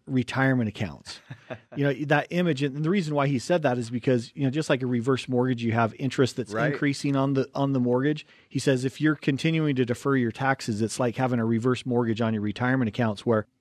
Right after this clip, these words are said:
Speaker 1: the extra money is in the form of taxes going to Uncle Sam. <laughs> And that, that imagery is just so powerful.
Speaker 2: Well, and, and so we wanted to share today,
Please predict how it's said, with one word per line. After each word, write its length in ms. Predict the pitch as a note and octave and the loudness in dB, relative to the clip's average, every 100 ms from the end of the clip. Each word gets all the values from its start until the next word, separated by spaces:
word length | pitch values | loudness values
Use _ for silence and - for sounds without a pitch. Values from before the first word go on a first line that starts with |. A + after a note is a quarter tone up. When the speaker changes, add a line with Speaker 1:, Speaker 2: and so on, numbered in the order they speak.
| _ | _
Speaker 1:
the 240 | C3 C3 - | -4 -4 0
extra 320 | D3 - - | -2 0 0
money 380 | C3 C3 C#3+ F3 | 2 2 0 0
is 140 | C3+ C3+ | 0 0
in 80 | |
the 80 | B2+ | 0
form 300 | - C#3 C3+ | 0 0 0
of 120 | A#2 | 0
taxes 480 | - C3+ C#3+ - E3+ | -2 -2 -2 -2 -2
going 240 | C#3+ C3+ A#2+ | 0 0 -2
to 120 | - | -2
Uncle 260 | C3 - | -4 -2
Sam. 420 | G#2 C3+ A2+ F#2+ F#2 | -2 0 0 -2 -6
<laughs> 20 | |
And 120 | C#3+ | -2
that, 260 | D#3+ E3 - - - | 0 0 -4 -16 -2
that 200 | D#3 D#3+ | 0 0
imagery 680 | F3+ F3 E3 A#2+ B2 A#2 A2+ _ _ _ | -2 0 0 0 0 0 -2 _ _ _
is 160 | C#3 B2 | -2 0
just 220 | C3 - | 0 0
so 180 | C#3 A2+ | 0 0
powerful. 560 | A#2 G#2 F2+ - - _ _ - | 0 0 -2 -8 -18 _ _ -4
Speaker 2:
Well, 200 | C#3 C#3+ | 0 2
and, 280 | C#3+ B2+ B2+ | 0 -8 -10
and 140 | D3+ C3 | -10 -4
so 200 | D3+ C#3+ | -2 0
we 140 | C3+ | -2
wanted 360 | D3 F#3+ E3+ A2+ | -2 -2 -2 -6
to 80 | |
share 300 | A2+ - A#2+ | -8 -2 -2
today, 540 | A2 - A2 G#2+ G#2+ | -2 -8 -10 -8 -10